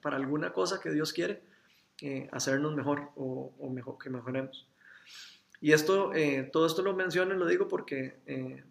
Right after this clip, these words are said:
es importante, me parece que son como bases importantes. Y, eh,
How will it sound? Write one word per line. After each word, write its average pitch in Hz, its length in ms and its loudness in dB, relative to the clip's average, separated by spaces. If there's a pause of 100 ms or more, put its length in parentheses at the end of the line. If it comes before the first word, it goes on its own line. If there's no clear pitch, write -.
es 165 200 -2
importante, 175 480 -4
me 139 100 -4
parece 139 240 -4
que 160 80 -8
son 165 160 -6
como 170 240 -6
bases 160 280 -2
importantes. 180 760 -4 (680)
Y, 190 400 6
eh, 139 500 0